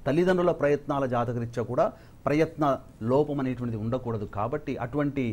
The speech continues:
తల్లిదండ్రుల జాతకరీత్యా ప్రయత్నం లోపంలో అభివృద్ధికి, ఆటంకాల నివారణకి, మరియు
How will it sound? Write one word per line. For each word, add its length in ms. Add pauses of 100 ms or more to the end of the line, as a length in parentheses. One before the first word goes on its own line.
(300)
తల్లిదండ్రుల 400
జాతకరీత్యా 560
ప్రయత్నం 480
లోపంలో 540 (180)
అభివృద్ధికి, 580
ఆటంకాల 560
నివారణకి, 680 (380)
మరియు 280